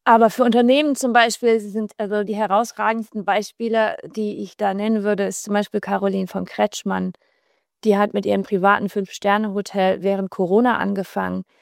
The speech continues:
lustige TikToks zu drehen, zu publizieren und hat damit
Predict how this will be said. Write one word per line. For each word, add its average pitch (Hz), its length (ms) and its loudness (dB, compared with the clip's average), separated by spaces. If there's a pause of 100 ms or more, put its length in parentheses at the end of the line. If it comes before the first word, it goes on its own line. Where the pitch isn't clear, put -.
(160)
lustige 208 440 2
TikToks - 480 -6
zu 185 260 -6 (100)
drehen, 202 440 4
zu 175 240 -6
publizieren 202 920 0 (360)
und 208 200 2
hat 196 160 0
damit 202 320 -2